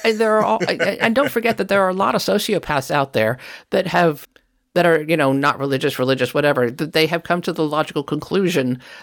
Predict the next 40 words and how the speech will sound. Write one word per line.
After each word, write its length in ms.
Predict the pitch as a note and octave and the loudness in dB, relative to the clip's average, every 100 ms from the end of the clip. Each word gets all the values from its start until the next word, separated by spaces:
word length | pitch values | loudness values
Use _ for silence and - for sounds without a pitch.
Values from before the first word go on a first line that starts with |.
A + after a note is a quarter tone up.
| - | -2
that, 280 | E3 C#3+ - | 2 2 2
all 100 | F#3 | 2
right, 200 | E3 B2+ F2+ - | 2 0 -4 -4
even 300 | G#3+ A#3+ G#3+ | 0 2 0
if 100 | F#3 | 2
I 80 | F3 | 2
want 280 | D#3+ F3 - | 2 0 -2
to 60 | |
do 160 | F3 C#3+ | -2 0
that, 160 | B2 | 2
it's 100 | E3+ | 0
still 220 | - A3 A3 | -2 -2 0
not 440 | G3 F3 D#3+ D#3 | 0 0 0 -2
wise 500 | C#3 D3 C#3 C#3 C#3 | -4 -2 0 0 -4
for 160 | - C3+ | -2 -2
me 120 | A#2 | 0
to 100 | G#2+ | -2
do 160 | C#3 G2+ | -4 -2
it. 240 | - - - - _ - - | -2 -2 -2 -4 _ -14 -12
<laughs> 520 | - - _ _ - - | -12 -14 _ _ -8 -6
I, 160 | D#3+ - _ | -6 -8 _
there 360 | - G3+ G#3+ B3+ | -12 0 2 4
are 60 | |
a 60 | F#3 | 4
lot 260 | F3+ G3+ - | 2 0 0
more. 120 | F#3 | 0
There, 220 | F3+ - | 0 2
uh, 100 | F3+ | 0
there 140 | F#3+ | 0
was 100 | F#3 G3+ | -2 -2
a 40 | |
famous, 440 | A3+ B3 A3 - | 0 0 0 0
um, 420 | - D#3+ D#3 C#3+ C#3+ | 0 0 2 0 0
s-, 160 | - - | -4 -6
sociologist 1000 | - F#3 F3 D#3 D#3+ F3 C3+ A2+ - - - - | -4 -2 0 0 2 2 0 -4 -6 -10 -14 -6
who 80 | - | 0
was 120 | D#3+ | 0
studying 400 | - G#3 F3+ D3 D3 | 2 0 0 -2 -2
psych-, 320 | E3 E3 - | -2 -2 -2
uh, 240 | D3+ C3 | 0 0